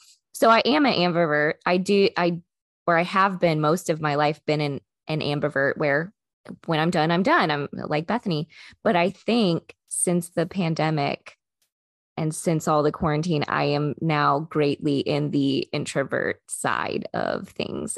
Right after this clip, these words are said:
I think it has shifted me pretty hard towards intro-,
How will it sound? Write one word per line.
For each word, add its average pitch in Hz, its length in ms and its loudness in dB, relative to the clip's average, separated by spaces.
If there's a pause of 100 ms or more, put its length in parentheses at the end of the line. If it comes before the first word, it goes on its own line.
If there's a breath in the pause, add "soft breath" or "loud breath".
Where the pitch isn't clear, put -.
I 185 80 -4
think 165 220 -2
it 147 100 0
has 180 140 -2
shifted 139 640 -4
me 139 500 -2 (460)
pretty 277 220 4 (120)
hard 220 540 2 (280)
towards 185 460 2
intro-, 160 340 -4